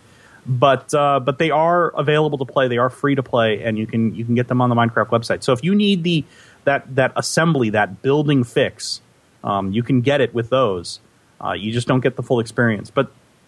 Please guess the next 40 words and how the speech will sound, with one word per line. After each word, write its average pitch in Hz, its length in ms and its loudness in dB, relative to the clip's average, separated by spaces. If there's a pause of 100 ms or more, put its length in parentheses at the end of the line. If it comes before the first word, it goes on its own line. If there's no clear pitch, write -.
(120)
but 131 160 -2
those 180 220 2
are 185 100 2
a 165 60 0
great 180 240 2
out. 170 300 0
I 120 80 -8
mean, 120 160 -4
if, 117 120 -8
if 123 160 -4
that's 139 220 -2
all 147 120 2
you 147 140 -2
have, 131 260 2
if 120 120 -10
that's 123 220 -2
all 123 100 2
you 120 80 -2
can 123 120 -4
afford 117 220 0
right 110 140 -2
now, 110 160 -2
then 104 160 -2
that's, 107 320 -6
that's, 113 260 -4 (140)
that's 110 180 -4
great. 139 320 2 (100)
Um, 92 380 -6
it 110 140 -4
is 117 160 0
still 127 220 0
a 123 120 2
lot 110 140 2
of 113 60 -8
fun. 104 180 -2
You 101 80 -4
still 120 240 -2
get 113 240 -2
into 123 180 2
Minecraft. 104 460 0